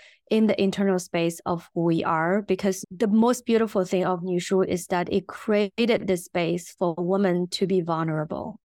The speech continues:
for women to share their sufferings in a way that they otherwise cannot. And in this safe space, because of the allowance of this safe space to share their vulnerabilities and sufferings, strength became to come out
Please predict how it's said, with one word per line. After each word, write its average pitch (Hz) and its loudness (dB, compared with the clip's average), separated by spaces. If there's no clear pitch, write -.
for 196 2
women 214 4
to 214 -2
share 208 0
their 196 2
sufferings 180 -2
in 185 2
a 175 4
way 175 2
that 170 0
they 175 -2
otherwise 175 -2
cannot. 156 -4
And 190 2
in 190 2
this 202 0
safe 214 0
space, 180 0
because 240 0
of 190 0
the - 0
allowance 202 2
of 180 -4
this 175 -2
safe 190 0
space 175 -2
to 202 -2
share 185 2
their 180 2
vulnerabilities 170 0
and 165 -2
sufferings, 170 -6
strength 190 -2
became 170 -2
to 170 0
come 175 -2
out - -4